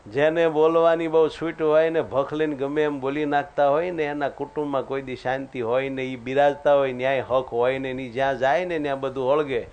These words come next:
ઈ ન્યાયથી આઘા જાય ને પછી ઠરે. અને પાછા એમ કે, "હું તમને કોઈને ગમતો નથી, હું આવું છું તે તમારા બધાના મોઢા સડી જાય." પણ તમે મોઢામાં જ બોલો છો એવું,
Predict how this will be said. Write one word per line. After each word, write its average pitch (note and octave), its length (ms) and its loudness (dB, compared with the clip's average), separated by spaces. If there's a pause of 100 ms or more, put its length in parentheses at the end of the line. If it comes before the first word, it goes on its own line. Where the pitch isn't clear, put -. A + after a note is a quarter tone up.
(220)
ઈ C#3+ 80 -8
ન્યાયથી C#3+ 320 -2
આઘા D3+ 360 2
જાય E3+ 180 2
ને E3 60 -2
પછી C#3+ 220 -4 (100)
ઠરે. D3 220 0 (1200)
અને D#3 260 2
પાછા D#3 300 4
એમ D3+ 260 2
કે, C#3+ 140 2
"હું C#3+ 280 2
તમને C#3+ 300 0
કોઈને C#3 300 0
ગમતો C3+ 320 0
નથી, B2 220 -2
હું C#3 220 2
આવું D3+ 340 2
છું D#3 120 2
તે D#3 200 2
તમારા D3 420 0
બધાના C#3+ 320 0
મોઢા C3+ 340 2
સડી B2+ 260 -6
જાય." A#2 120 0
પણ C3 200 -8
તમે C#3+ 260 -4
મોઢામાં C#3 420 -2
જ D3 40 -6
બોલો C#3+ 360 2
છો D#3+ 140 -2
એવું, E3+ 340 -2